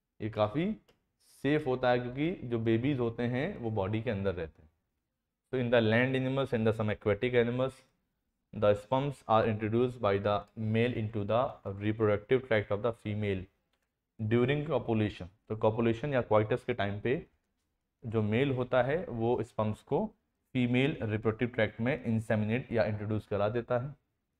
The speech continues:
And this is called internal fertilization, यानी कि, अ, मेल अपने, अ, स्पर्म्स को, गैमीट्स को फीमेल की बॉडी में इंट्रोड्यूस करा रहा है। अब ये डायग्राम देखें,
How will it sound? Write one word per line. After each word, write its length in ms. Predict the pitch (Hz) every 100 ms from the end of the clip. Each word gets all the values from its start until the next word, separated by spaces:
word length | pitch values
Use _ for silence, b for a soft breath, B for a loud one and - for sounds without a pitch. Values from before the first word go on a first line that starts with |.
| _ _ _ _ _ _ _ b b b
And 100 | 143
this 140 | 131 135
is 80 | 147
called 320 | - 110 104 - - -
internal 500 | 113 113 110 120 123 120
fertilization, 640 | 92 92 90 92 95 -
यानी 200 | 147 127
कि, 400 | 123 143 151 143 _ _ _ _ _ _ _ -
अ, 280 | 101 101 - - _
मेल 460 | 120 120 131 147 - -
अपने, 380 | 107 - 113 110 107 - _ _ _ _
अ, 220 | 104 98 98
स्पर्म्स 420 | - 117 120 -
को, 260 | 131 131
गैमीट्स 460 | 131 107 98 107 -
को 320 | - 127 - -
फीमेल 300 | 110 104 110
की 60 |
बॉडी 240 | 107 95 98
में 80 |
इंट्रोड्यूस 360 | 117 107 101 95
करा 200 | - 90
रहा 80 | 87
है। 60 | - _ _ _ _ _ _ _ _ _ _ _ _ _ _ _ _ _ _ _ _ _ _ _ _ _ _ _ _
अब 100 | 139
ये 60 | 139
डायग्राम 400 | 113 101 101 95
देखें, 280 | 87 -